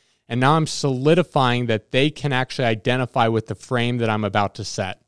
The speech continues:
And then I've reinforced a few things. I want you to know something before we dig into the strategies and free gift. The devil is in the details with what I'm gonna share with you today,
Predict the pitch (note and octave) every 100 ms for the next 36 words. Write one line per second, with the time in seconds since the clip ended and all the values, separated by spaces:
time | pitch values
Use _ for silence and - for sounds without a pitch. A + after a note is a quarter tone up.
0 | _ _ _ _ _ _ _ A2+ B2 B2+
1 | A#2 A#2+ D3+ D#3+ D3 F#3 F#3 C3+ C3+ -
2 | - _ _ _ _ _ _ _ _ _
3 | _ A2+ - C3 A#2 D3 A2 - - -
4 | _ C3+ B2 D3 D#3+ D3 D3 D3 - A#2
5 | A2+ G#2+ G2+ C3+ A#2+ A2 B2 A#2+ A#2+ A2+
6 | G#2+ - A#2 A2+ G#2 A2 G#2+ G#2+ A2+ G#2+
7 | A2 G2+ G#2 _ _ _ _ - A2 C3+
8 | D3 E3+ C#3+ D#3 C#3 A2+ B2+ B2 B2 A2
9 | A#2 A2 B2+ A#2+ A#2 A2 G#2+ - A2+ G#2
10 | - F#2+ F#2+ G2 A2